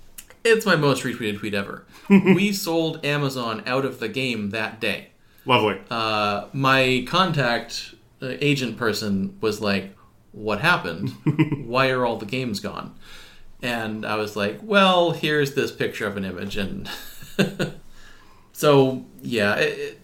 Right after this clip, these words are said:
Speaker 1: for the most part, it's been very positive. There have been a few people who continually badger the point,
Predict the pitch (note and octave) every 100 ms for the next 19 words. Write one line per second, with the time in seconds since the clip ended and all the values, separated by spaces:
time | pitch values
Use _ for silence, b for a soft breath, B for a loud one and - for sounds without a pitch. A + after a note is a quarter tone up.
0 | - - F#3+ F#3 F#3 G3 F#3+ F3+ E3+ E3
1 | C#3+ C3+ B2+ B2 B2 B2 A#2 A#2 A#2 A2+
2 | b b b b - C#3+ C#3 C#3+ C3 D#3
3 | C#3 C3+ C3+ B2+ A#2+ A2+ G#2 - A#2+ A#2
4 | C#3 B2+ A#2 A#2 A2+ A2 G#2 G#2 G2+ -
5 | G2+ F#2+ G2+ G#2 G2 - G2 F#2 F#2